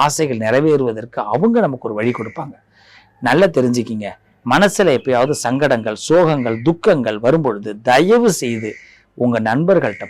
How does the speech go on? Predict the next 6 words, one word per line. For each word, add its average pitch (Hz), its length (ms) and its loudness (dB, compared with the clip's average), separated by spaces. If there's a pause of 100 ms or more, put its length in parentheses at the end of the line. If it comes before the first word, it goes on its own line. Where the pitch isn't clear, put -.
பகிர்ந்து 151 520 2 (100)
பேசுங்க. 101 360 -8 (1000)
உங்களுக்கு 139 520 0
யாரை 185 380 6 (140)
பிடிக்கலையோ, 165 640 2 (380)
என்ன 226 500 4